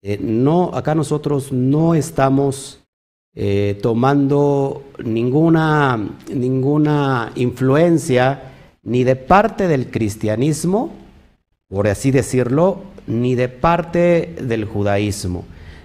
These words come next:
Cre-, creemos que si nosotros nos apegamos estrictamente a la palabra, a la Torá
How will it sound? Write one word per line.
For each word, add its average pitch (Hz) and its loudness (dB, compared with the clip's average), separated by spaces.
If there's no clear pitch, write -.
Cre-, 131 2
creemos 147 2
que 107 -4
si 117 -4
nosotros 135 -2
nos 147 0
apegamos 127 -2
estrictamente 151 0
a 107 -6
la 127 -2
palabra, 110 0
a 107 -2
la 127 -4
Torá 127 0